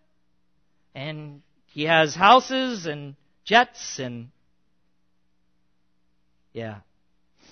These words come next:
And that's no, no wonder, because the Bible says in Timothy that in the last days,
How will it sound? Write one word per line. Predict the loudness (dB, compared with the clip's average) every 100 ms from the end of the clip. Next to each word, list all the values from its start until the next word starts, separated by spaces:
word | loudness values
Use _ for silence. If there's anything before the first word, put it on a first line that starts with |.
| _ _
And | -6 0
that's | 0 0
no, | -2 2 2 -2 _ _
no | -4 -2
wonder, | 0 0 0
because | -2 -4 -4 -4
the | -6
Bible | 0 4 4 2
says | -4 -2 -2
in | -4
Timothy | -10 -8 -8 -8 -4
that | -2
in | -2
the | -2
last | 0 0 -4 -4
days, | -2 0 -2 -4 -10 -20